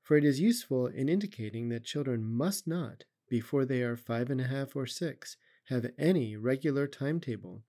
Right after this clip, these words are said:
or be required to make any conscious mental efforts. The February nineteen thirty-six Parents' Review then gave the first reference I have been able to find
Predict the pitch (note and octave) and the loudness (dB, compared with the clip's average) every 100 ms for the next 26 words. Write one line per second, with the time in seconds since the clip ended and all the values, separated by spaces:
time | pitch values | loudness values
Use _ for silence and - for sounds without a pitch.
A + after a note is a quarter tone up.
0 | _ - B2 A#2+ B2 A#2+ A#2+ C#3+ C3+ A#2 | _ -2 0 2 2 2 0 0 0 -2
1 | - A#2+ A2 - - D3 F3 A2 A2 - | -2 -2 -2 -6 -4 0 0 -2 -8 -12
2 | - D#3+ E3+ G2+ G2 - A#2 B2 A#2 F#2+ | -4 -2 -2 -6 -10 -10 -6 -4 -4 -8
3 | F2 - - A2 - - _ _ _ _ | -8 -8 -10 -14 -16 -20 _ _ _ _
4 | _ _ _ _ _ _ _ _ - C3 | _ _ _ _ _ _ _ _ -4 4
5 | E3 E3+ D#3 D3+ C#3+ D3 D3 C#3+ B2 C#3 | 6 8 8 8 8 6 4 0 2 2
6 | A#2+ A2+ - G#3+ A3 - - A#2+ A2+ A#2 | 2 0 0 0 0 -8 -4 -2 -2 -4
7 | A#2+ G#2+ G#2 G#2 A2+ D3 D#3+ E3+ C#3+ D3 | -4 -4 -4 -4 -2 0 2 0 2 2
8 | C#3+ C3 B2 - G3 - C#3 B2 B2 B2 | 2 0 -2 0 0 0 0 0 0 0
9 | A#2+ A#2 A2+ D3 F#3 D3+ B2+ A#2 A#2 A#2+ | 0 -2 -4 0 0 0 0 0 0 -2
10 | A#2+ A#2+ - F#2+ F#2+ G2+ | -4 -8 -8 -10 -8 -10